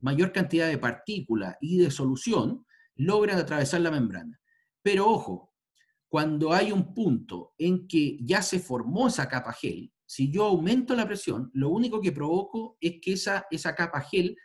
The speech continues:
se compacte. Y eso significa producir y empeorar el flux de permeado. Porque al compactarse, se pone, eh, la resistencia adicional, eh, eh, se incrementa, ¿ok?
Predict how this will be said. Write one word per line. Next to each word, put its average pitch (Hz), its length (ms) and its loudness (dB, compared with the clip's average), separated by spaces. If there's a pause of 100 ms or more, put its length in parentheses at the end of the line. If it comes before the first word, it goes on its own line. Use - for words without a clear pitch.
se - 240 -4
compacte. - 1600 -6 (480)
Y 170 220 2
eso 233 240 0
significa 208 720 -2
producir 170 600 2
y 147 140 0
empeorar 160 840 0
el 170 120 0
flux 196 320 -4
de 175 80 2
permeado. 110 500 -4 (500)
Porque 143 220 -4
al 143 140 -2
compactarse, 180 1000 -2
se - 260 -6
pone, 214 480 -4 (100)
eh, 143 340 0
la 135 140 2
resistencia 147 480 -2
adicional, 180 600 -2
eh, 143 300 -6
eh, 110 460 -10 (400)
se - 140 -2
incrementa, 143 600 -4 (400)
¿ok? - 160 -14